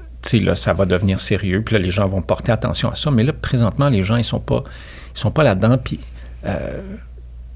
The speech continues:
il y a un son-, il y a un sondeur qui me pré-, qui me présentait quelque chose, euh, au, au congrès du, du Parti libéral, qui nous a montré une acétate, tu sais, où, euh, les conservateurs étaient en avance sur nous de quatorze, quinze points. Puis là, il disait, tu sais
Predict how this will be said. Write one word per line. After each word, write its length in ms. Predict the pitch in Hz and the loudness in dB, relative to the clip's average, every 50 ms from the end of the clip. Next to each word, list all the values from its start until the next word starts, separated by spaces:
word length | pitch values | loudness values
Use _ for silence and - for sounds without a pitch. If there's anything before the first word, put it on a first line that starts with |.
| - - - - | -16 -16 -12 -8
il 260 | - 127 117 - - 147 | -8 -8 -6 -4 0 0
y 60 | 127 110 | 2 2
a 60 | 98 | 2
un 60 | 95 | 0
son-, 340 | 98 - - 117 104 110 - - - - - - 180 247 | 0 2 4 4 4 4 2 -2 -6 -8 -8 -8 -6 -6
il 60 | 233 165 | -2 2
y 40 | 143 | 2
a 40 | 110 | 2
un 40 | 104 | 4
sondeur 460 | - 139 117 104 104 110 123 123 117 | 6 4 6 6 8 6 6 6 4
qui 100 | - 120 | 4 2
me 60 | 110 | 2
pré-, 320 | 113 - - 117 98 - - | 4 2 2 0 0 0 -2
qui 160 | - - 120 | 0 2 4
me 100 | 104 92 | 4 6
présentait 420 | - - 110 101 101 87 - 120 | 4 4 4 4 4 4 2 0
quelque 160 | 110 - 92 - | 0 0 -2 0
chose, 360 | - 127 117 117 110 107 110 | 2 2 2 2 2 0 -2
euh, 140 | - 71 - - - - | -2 -2 -4 -4 -4 -6
au, 180 | - - - - - - - - - - - - | -6 -8 -10 -12 -14 -14 -14 -14 -14 -14 -10 -8
au 80 | 120 | -6
congrès 400 | 113 - 123 98 95 101 101 101 | -2 0 2 2 2 2 0 0
du, 240 | 98 95 92 87 - - - - - - - - - - - - - - - - - - - - | 0 0 -2 -2 -2 -4 -8 -12 -16 -18 -18 -18 -18 -16 -16 -16 -16 -16 -8 -6 -6 -4 -4 -4
du 80 | - | -2
Parti 260 | - 123 - - - 131 | -2 -2 -2 0 0 0
libéral, 420 | 107 101 98 98 110 120 131 127 | 2 2 2 4 4 4 4 4
qui 140 | 120 - 123 | 2 0 0
nous 240 | 113 117 120 113 117 | 0 2 2 4 6
a 40 | 113 | 6
montré 320 | 110 107 107 - - 147 | 6 6 4 4 4 4
une 80 | 143 139 | 6 4
acétate, 600 | 120 - - 113 - - - 113 120 113 113 - - | 4 2 0 -2 0 2 4 4 4 2 0 -6 -2
tu 60 | - | 2
sais, 80 | 123 117 | 2 2
où, 180 | 107 104 95 87 | 4 4 2 2
euh, 120 | 80 - - - - - - - - - - - - - - | 2 0 -4 -8 -12 -14 -16 -16 -16 -16 -16 -16 -16 -8 -4
les 80 | 101 104 | -2 0
conservateurs 760 | - 120 110 98 - 110 92 101 92 - - 110 107 107 101 98 | 0 2 0 2 2 0 2 2 0 2 4 4 4 4 2 0
étaient 180 | 85 - - 98 | -2 -2 -2 0
en 120 | 95 95 | 0 0
avance 400 | 98 92 90 98 101 104 101 - | 0 0 0 0 0 0 0 -2
sur 200 | - - - - | -4 -4 -2 -2
nous 280 | 95 92 101 110 110 110 | 0 0 0 0 -2 -2
de 140 | 92 - 76 | -2 -2 -4
quatorze, 540 | - - - 151 - - 123 101 98 - - | -2 -2 -2 -2 0 2 2 2 2 0 -2
quinze 340 | - 104 98 90 82 - | -2 -2 -2 -2 -2 -4
points. 500 | - - - 107 98 98 98 95 95 95 | -6 -4 -2 0 2 2 2 2 0 0
Puis 180 | 92 - - 110 | -2 -2 -2 -2
là, 80 | 92 95 | 0 0
il 100 | 92 92 | 0 -2
disait, 220 | 90 92 98 95 | -2 -2 -4 -4
tu 100 | - - | -4 -6
sais 60 | - | -10